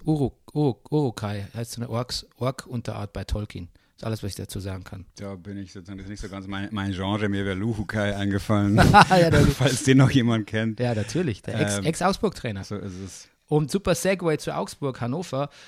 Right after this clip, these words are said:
Speaker 2: Jo, smooth.
Speaker 1: Ich find Han-, ich find Augsburg super. Die spielen noch genauso ruppig und widerlich wie die letzten Saison, aber jetzt so mit Sturmpower, ne? Und so.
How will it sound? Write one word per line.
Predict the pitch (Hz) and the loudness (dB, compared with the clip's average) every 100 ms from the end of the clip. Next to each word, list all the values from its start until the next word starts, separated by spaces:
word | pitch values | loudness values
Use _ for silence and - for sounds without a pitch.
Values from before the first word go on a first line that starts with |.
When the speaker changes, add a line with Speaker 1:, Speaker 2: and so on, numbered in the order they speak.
| - - - 107 | -20 -20 -10 -4
Speaker 2:
Jo, | 117 135 107 87 - - | -2 0 -2 -4 -12 -20
smooth. | - - 107 143 123 90 _ - _ - | -14 -4 2 2 2 -6 _ -20 _ -2
Speaker 1:
Ich | 156 - | -2 0
find | 170 151 | -2 0
Han-, | 156 151 | -2 -4
ich | - | -6
find | - 156 | -6 -4
Augsburg | 135 - 151 | -4 -2 -4
super. | - 147 - 107 | -2 -4 -2 -2
Die | 107 | -2
spielen | - | -2
noch | 156 - | -2 -2
genauso | 131 156 156 | -2 0 0
ruppig | 139 180 - 185 | 2 2 2 -2
und | 151 117 | -2 -2
widerlich | 160 185 175 - | -2 0 0 -4
wie | 135 | -4
die | |
letzten | 123 147 - | -4 -4 -4
Saison, | 147 147 156 | -2 -2 -2
aber | 123 131 | 0 0
jetzt | 151 | 0
so | - | 0
mit | 143 - | 0 0
Sturmpower, | - - - - 110 104 | 0 0 2 2 2 0
ne? | 107 139 | -2 -2
Und | 135 | -2
so. | 117 120 | -2 -2